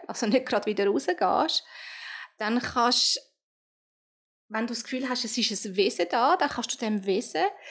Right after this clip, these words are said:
relativ, dann kannst du dem Wesen klar sagen,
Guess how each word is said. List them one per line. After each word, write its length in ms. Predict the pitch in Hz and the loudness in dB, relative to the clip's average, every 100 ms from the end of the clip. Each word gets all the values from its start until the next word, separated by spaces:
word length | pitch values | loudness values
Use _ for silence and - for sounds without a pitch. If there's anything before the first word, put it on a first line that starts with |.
| - - | -16 -2
relativ, 640 | 226 285 311 233 220 - - _ _ _ _ - _ | 2 2 0 -4 -6 -10 -14 _ _ _ _ -20 _
dann 100 | 233 | -2
kannst 220 | 254 233 | -2 0
du 60 | 254 | 0
dem 300 | 226 220 214 | 2 2 4
Wesen 320 | 214 - 294 | 4 4 0
klar 440 | 302 - 208 214 320 | -2 0 4 4 4
sagen, 500 | - 214 220 294 | 0 -2 0 0